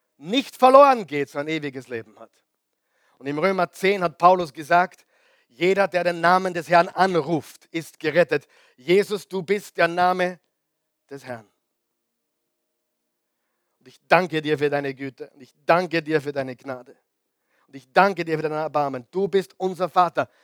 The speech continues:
Ich habe mit Menschen gesprochen aus anderen Religionen. Seien es Buddhisten oder Hinduisten oder Moslems, andere Religionen. Die können nicht zum Vater beten.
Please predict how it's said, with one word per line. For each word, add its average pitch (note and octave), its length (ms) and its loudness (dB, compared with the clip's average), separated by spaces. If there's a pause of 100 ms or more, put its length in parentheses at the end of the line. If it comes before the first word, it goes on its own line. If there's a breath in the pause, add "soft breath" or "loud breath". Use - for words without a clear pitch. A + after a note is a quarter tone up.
(320)
Ich C#3 100 -20
habe F3+ 140 0
mit F#3 120 -6
Menschen F#3 360 -6
gesprochen F#3 500 -2
aus E3 140 -2
anderen F3+ 300 -4
Religionen. D3+ 680 -6 (640)
Seien E3 300 0
es D#3+ 180 -6 (140)
Buddhisten F3 680 -8
oder D#3 220 -10
Hinduisten F3 640 -6
oder D#3 140 -4
Moslems, E3 540 -4
andere F3 480 -10
Religionen. D3+ 500 -6 (1700)
Die C3+ 80 -18
können A#3+ 380 -6
nicht D3 200 -12
zum C3 160 -14
Vater A2 400 -12
beten. G#2+ 400 -20